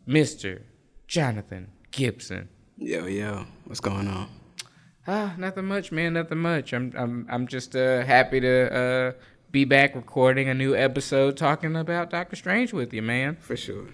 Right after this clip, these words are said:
Speaker 2: for sure.
Speaker 1: So, I guess we should just get into it. Well, first off, I wanna say to all of my listeners, hey, I'm still alive. <laughs> I took a little sabbatical, a little break, obviously.
Speaker 2: Thanks.
Speaker 1: And, you know,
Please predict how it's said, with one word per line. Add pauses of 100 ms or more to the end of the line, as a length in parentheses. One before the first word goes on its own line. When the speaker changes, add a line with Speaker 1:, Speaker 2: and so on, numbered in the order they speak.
(160)
Speaker 2:
for
sure. (220)
Speaker 1:
So, (1040)
I
guess
we
should
just
get
into
it.
Well,
first
off,
I
wanna (580)
say
to
all
of
my
listeners, (220)
hey, (360)
I'm (220)
still
alive.
<laughs>
I
took
a
little
sabbatical,
a
little
break, (100)
obviously.
Speaker 2:
Thanks. (360)
Speaker 1:
And,
you
know,